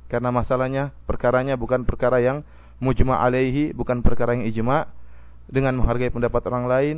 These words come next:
ya, tanpa mencela atau menjatuhkan, apalagi sampai menghajar, apalagi sampai mentabdi', mengatakan orang yang menyelisih kita adalah mubtadi'. Ikhwani fillah, akhwati fiddin, azani Allah wa iyyakum.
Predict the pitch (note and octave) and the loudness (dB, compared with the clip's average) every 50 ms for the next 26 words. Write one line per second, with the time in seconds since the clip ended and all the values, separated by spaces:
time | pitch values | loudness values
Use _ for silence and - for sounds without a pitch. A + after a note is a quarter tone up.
0 | D#3+ - - A#2 B2 C3 - - - B2+ B2+ B2+ A#2 - C3+ C#3+ D3 C#3+ C3+ B2+ | -8 -8 -8 -8 -8 -8 -10 -4 -2 0 0 0 0 2 2 2 2 0 -2 -4
1 | A#2+ - B2 B2+ C3 B2+ A#2+ - B2 A#2+ A#2+ A#2 A2+ A#2 A2 - - A#2+ - - | -4 -2 -2 0 0 0 0 -2 -4 -4 -4 -2 -2 -2 -2 -2 -2 -4 -4 -4
2 | C#3+ D3 - - - B2 A#2+ B2 B2 B2+ A#2+ - B2+ A#2+ A2+ - D#3 - - - | -4 -4 -4 -2 0 0 0 0 -2 -4 -4 -4 -4 -2 2 2 0 0 0 -6
3 | - - - - - - - A#2+ B2+ A#2 - B2 A#2+ - C#3+ C#3+ - C3+ - C#3 | -18 -20 -20 -20 -18 -8 -4 0 2 4 4 4 4 4 2 2 2 2 2 4
4 | C3 C#3+ C#3+ C#3 B2+ - B2 A#2+ A#2 D3+ C#3 C3+ B2+ A#2 - A#2 G#2+ G2+ B2+ D3+ | 4 4 4 4 0 -2 0 2 4 2 2 2 0 0 0 -2 0 2 2 2
5 | - - B2+ B2+ A#2+ A2+ - A#2+ A#2 - C3+ A2+ F2+ B2 C3 B2+ B2 B2+ B2 A#2+ | 2 0 0 -2 -2 -2 -2 -2 -2 -2 -2 -2 -2 -4 -4 -4 -4 -4 -4 -4
6 | A2+ - - A#2 - B2+ - C3 G2+ - A2 G#2 A2+ B2+ C3 - - - - - | -4 -6 -6 -6 -6 -4 -2 -2 -2 0 0 0 0 -2 -2 -4 -10 -20 -20 -12
7 | - - - A2+ - - A#2 G2 F#2+ G2+ F#2 - - - - - - - - - | -6 -2 -2 -2 -2 -2 -2 -2 0 -2 -4 -4 -6 -8 -6 -6 -8 -8 -10 -12
8 | - - - - - - - - - - - - A#2 G#2+ D3 D#3 E3+ D#3 C3 - | -14 -16 -18 -18 -18 -18 -20 -20 -20 -20 -12 -8 -2 2 4 4 4 4 2 2
9 | C3+ C#3+ C#3 C3 A2+ C3 C3 - C3 A#2 A#2+ A#2 A2+ B2+ A2+ E2+ G#2+ G#2+ A#2 A2+ | 4 4 2 4 4 2 2 2 0 -4 -6 -6 -4 -4 -2 -2 -2 0 0 0
10 | A2+ A2 G#2+ G#2+ A2 G#2+ F#2+ - G2+ G2+ - - - - - | 0 0 0 0 0 -2 -2 -2 -4 -6 -8 -8 -10 -12 -12